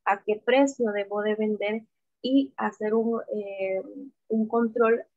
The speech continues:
llevar un control de qué producto es el que estoy vendiendo más, para así abastecerme, qué producto es el que no me buscan mis clientes, qué es lo que a ellos no les gusta.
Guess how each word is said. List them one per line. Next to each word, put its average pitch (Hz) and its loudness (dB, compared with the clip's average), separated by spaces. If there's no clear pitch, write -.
llevar - -2
un 240 -2
control 226 -4
de 214 -8
qué 269 4
producto 254 2
es 240 2
el 214 -6
que - -12
estoy 240 0
vendiendo 190 2
más, 160 -6
para 202 2
así 240 -4
abastecerme, 247 2
qué 226 4
producto 233 -2
es 214 -2
el 185 -6
que 175 0
no 185 -4
me 294 0
buscan 277 -2
mis 277 0
clientes, 220 -6
qué 240 -12
es 254 -10
lo 269 0
que 220 -2
a 220 4
ellos 247 2
no 233 -2
les 220 0
gusta. - -14